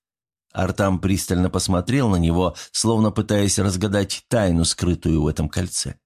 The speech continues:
Утром, перед завтраком, он торжественно надел кольцо на палец Милы.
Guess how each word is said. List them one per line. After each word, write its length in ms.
Утром, 540
перед 260
завтраком, 600
он 140
торжественно 800
надел 360
кольцо 380
на 120
палец 460
Милы. 300